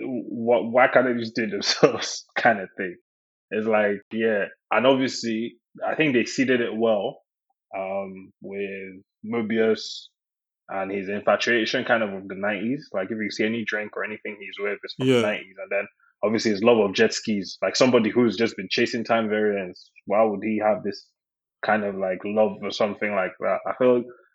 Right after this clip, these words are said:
Speaker 1: there's probably some sort of memory tied to that. Um,
Speaker 2: Hmm.
Speaker 1: so, yeah, so that, that was one I was happy got confirmed.
Speaker 2: So, I,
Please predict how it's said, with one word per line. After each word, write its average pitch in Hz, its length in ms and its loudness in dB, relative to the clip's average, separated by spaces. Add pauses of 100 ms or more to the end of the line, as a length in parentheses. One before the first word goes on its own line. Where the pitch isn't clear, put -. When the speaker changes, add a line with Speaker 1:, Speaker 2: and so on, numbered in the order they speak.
Speaker 1:
there's 104 120 -6
probably 123 260 6
some 113 180 4
sort 101 240 -2
of 92 60 -12
memory 104 440 -6 (220)
tied 107 260 0
to 92 120 -18
that. 95 200 -2 (640)
Um, 95 560 -2 (120)
Speaker 2:
Hmm. 170 340 2 (400)
Speaker 1:
so, 113 120 -6
yeah, 110 220 2
so 113 120 -4
that, 120 260 8
that 127 180 6
was 107 100 -2
one 113 140 -4
I 101 60 -8
was 98 120 -8
happy 117 380 -6
got 107 220 -6
confirmed. 98 560 -12 (280)
Speaker 2:
So, 156 160 4
I, 143 100 6